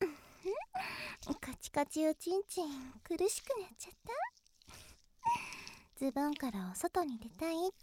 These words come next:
言ってるのね。いいわよ。私も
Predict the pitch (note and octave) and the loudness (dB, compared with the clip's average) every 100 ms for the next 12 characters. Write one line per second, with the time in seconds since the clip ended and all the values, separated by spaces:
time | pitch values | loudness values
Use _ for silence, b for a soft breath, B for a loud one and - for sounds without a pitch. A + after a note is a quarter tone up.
0 | - A#4 - - E4+ E4+ D4 C#4 D#4 F4+ | 0 0 0 0 2 2 0 -4 -6 -4
1 | G4 G#4+ B _ _ - - - - G4+ | -6 -8 B _ _ -20 -18 -12 -10 -10
2 | - - E5 B B B B - - E4 | -10 -4 -4 B B B B -10 0 4
3 | C#4+ G#3 G3 C#4+ A4+ F5 - - b b | 4 0 -2 0 2 0 -2 -20 b b
4 | b _ _ - - - - F#3+ - A#3+ | b _ _ -20 -16 -16 -2 -2 0 -4
5 | - C#4+ D4 | -4 -4 -6